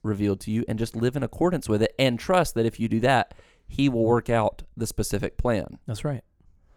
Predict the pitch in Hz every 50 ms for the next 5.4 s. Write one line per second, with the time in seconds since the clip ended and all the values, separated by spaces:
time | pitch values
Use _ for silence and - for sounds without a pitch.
0 | _ _ _ _ - - 107 101 87 - - - _ _ _ _ - - - -
1 | - - 139 117 113 107 95 - _ _ _ _ _ _ _ _ _ - - -
2 | 175 151 143 185 214 208 208 196 190 196 208 175 139 120 - 123 123 127 135 139
3 | 139 143 139 131 131 127 - _ - 135 123 143 151 - 131 127 135 139 127 135
4 | - - 131 123 117 117 110 - - - 95 104 - - - 123 117 - - 101
5 | - 98 95 - 87 - - -